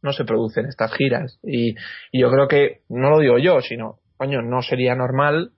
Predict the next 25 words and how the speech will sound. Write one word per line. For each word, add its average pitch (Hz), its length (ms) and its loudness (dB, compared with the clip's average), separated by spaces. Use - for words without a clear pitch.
eh, 113 540 4
si 117 220 -2
lo 110 200 2
pretendes 113 500 2
hacer, 131 280 2
que 151 80 2
dejaras 123 400 2
a 127 40 -2
la 123 100 -2
mitad 123 260 0
del 123 80 4
equipo 123 380 0
titular, 113 440 0
además, 127 480 -2
en 117 140 -8
Madrid. 117 380 0
Por 139 140 -4
tanto, 160 220 2
a - 20 2
mí 147 140 2
no, 143 100 0
no 143 240 0
me, 113 460 0
en 107 80 -8
fin, 120 280 -2